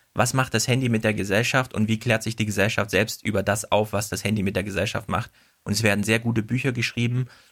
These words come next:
und man kann mittlerweile, es,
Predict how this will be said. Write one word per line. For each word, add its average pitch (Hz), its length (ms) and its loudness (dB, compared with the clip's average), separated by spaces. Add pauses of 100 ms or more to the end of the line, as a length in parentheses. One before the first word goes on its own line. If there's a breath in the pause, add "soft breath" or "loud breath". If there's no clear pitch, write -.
(100)
und 107 100 0
man 107 120 2
kann 131 220 -2
mittlerweile, 123 640 2 (1200)
es, - 180 -10